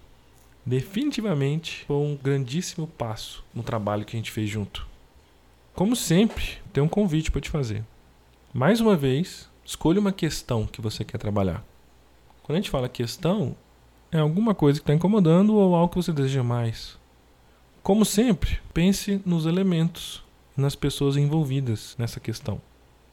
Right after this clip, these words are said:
Qual elemento ou qual pessoa vem antes de quem?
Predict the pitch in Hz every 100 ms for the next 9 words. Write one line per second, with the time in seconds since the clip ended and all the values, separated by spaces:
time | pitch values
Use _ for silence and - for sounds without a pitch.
0 | _ _ _ - - 277 170 131 123 135
1 | - 147 175 170 170 143 - 120 131 135
2 | 131 120 127 - - 120 - 98 82